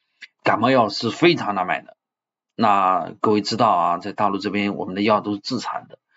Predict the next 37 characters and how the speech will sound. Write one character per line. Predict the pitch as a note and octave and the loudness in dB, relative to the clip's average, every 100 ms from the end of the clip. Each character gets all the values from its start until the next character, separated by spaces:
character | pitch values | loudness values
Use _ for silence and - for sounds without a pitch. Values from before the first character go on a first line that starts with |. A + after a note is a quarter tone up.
| _ _ _ - | _ _ _ -6
三 | - A2+ | -2 0
角 | F#2+ | 0
感 | E2+ | -4
冒 | F#2 | -6
冲 | - A#2 A#2+ | 0 0 2
剂 | D#3 C3+ | 4 6
啊， | G#2+ G2 F#2+ F#2 F#2+ | 4 2 0 -2 -4
这 | G#2 F#2 | -6 -6
个 | F#2 F2 F2 E2+ E2+ | -4 -4 -2 -4 -6
金 | - B2 | -2 0
银 | A#2+ | 2
花 | A#2+ A#2+ | 2 0
颗 | - C#3 | 2 4
粒 | D#3+ D3 | 4 4
啊， | G2 F2 - - - _ _ _ _ _ | 2 2 -2 -4 -12 _ _ _ _ _
等 | A#2+ D#3 | 4 4
等 | D3 G2 | 4 4
类 | C3+ G#2 | 2 2
似 | - | -2
于 | G2 G2+ | -2 0
这 | A#2+ | 0
种 | F#2+ D2+ - - | -2 -6 -12 -8
清 | - D3 C3+ | 2 4 4
热 | G#2+ | 2
解 | G2 E2+ | -2 -8
毒 | E2+ F2+ | -8 -2
的 | F#2 | 0
啊， | D2 E2 | 0 -2
是 | F2 - | -10 -12
比 | - | -8
较 | E2 E2 | -6 -4
难 | D#2 | -4
买 | E2+ E2 | -6 -8
的。 | E2+ | -8
同 | - C3 | 0 0
时 | C3+ B2+ | 2 2
呢 | B2 G2+ | 2 2